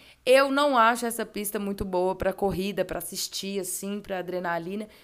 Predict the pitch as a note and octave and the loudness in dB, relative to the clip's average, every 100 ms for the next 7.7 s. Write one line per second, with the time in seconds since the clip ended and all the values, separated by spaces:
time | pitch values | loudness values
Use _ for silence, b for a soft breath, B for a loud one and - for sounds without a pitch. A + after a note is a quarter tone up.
0 | B - B3 B3 B3 D4 - C#4+ C#4 C4+ | B -2 6 10 10 6 -2 -2 -2 0
1 | C4+ C4+ C4+ B3+ B3 A#3 A#3 A#3 A#3 A#3+ | 2 2 0 0 0 -2 -4 -6 -6 -4
2 | A3+ A3+ A#3+ A3 G#3+ A3+ A3+ A3+ A3+ A#3+ | -2 -2 -4 -2 -2 -4 -2 0 0 -2
3 | B B B B - C#4 E4 F4 - C4+ | B B B B -4 0 0 -2 4 8
4 | C#4+ C#4+ - C4+ D4 - A#3+ A3+ A#3 A#3 | 8 4 -2 -2 -4 -4 -4 -4 -6 -6
5 | A#3 A#3 B B _ A#3 A3 B3 - - | -8 -8 B B _ 2 2 2 -2 -2
6 | A#3+ A#3 A3 G#3 A#3 A#3+ B3+ B3+ A3+ G#3 | -2 -2 -6 -6 -8 -6 -6 -4 -2 -2
7 | G#3+ A3 A3+ F#3 C3 - | -2 -6 0 2 2 -4